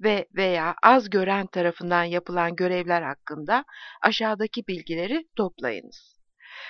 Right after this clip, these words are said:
Görevler ve her bir görev kapsamında yapılan işlemler,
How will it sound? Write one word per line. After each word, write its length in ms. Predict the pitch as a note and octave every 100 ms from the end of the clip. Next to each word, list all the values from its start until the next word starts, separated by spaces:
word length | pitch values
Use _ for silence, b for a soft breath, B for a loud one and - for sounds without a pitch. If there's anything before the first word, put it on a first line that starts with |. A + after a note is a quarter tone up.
| B
Görevler 680 | A#3 A#3+ A#3+ A#3 B3+ D4 G4+ -
ve 260 | A3+ G3+ -
her 300 | A3+ D4+ A3+
bir 120 | G#3+
görev 360 | F#3+ G3+ G#3 G3+
kapsamında 640 | - D#3+ - E3 F#3 C4
yapılan 540 | G3+ - F3 E3 D3+
işlemler, 800 | - - D3 B2 F2 G3+ D4